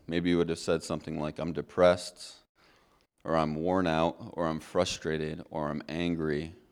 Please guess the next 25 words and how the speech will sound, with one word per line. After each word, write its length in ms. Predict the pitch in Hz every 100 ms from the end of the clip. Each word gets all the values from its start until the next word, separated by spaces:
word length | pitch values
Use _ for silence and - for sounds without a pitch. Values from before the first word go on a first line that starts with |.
| _
or 100 | 82
"I'm 140 | 82 71
just 240 | 85 -
really 300 | 82 78 80
sad." 500 | - 67 69 71 90 _ _ _ _ _ _ _ _ _ -
Maybe 280 | - 98 104
your 160 | 98 95
excitement 600 | - - 98 85 90 82
or 140 | 82
energy 400 | 80 87 82 78
for 200 | 76 80
life 240 | 78 76 76
seems 320 | - 82 78
like 200 | 76 78
it's 140 | 76
gone. 360 | - 78 76 76 _ _ _ _ _ _ _ _ _ _ _ _ _ _ - -
If 180 | 82
that's 320 | - 101 - 110
you, 140 | 95
then 160 | 78 80
you're 180 | 82
in 80 | 80
a 80 | 76
dry 300 | 73 80 78
place. 640 | - 76 73 76 - -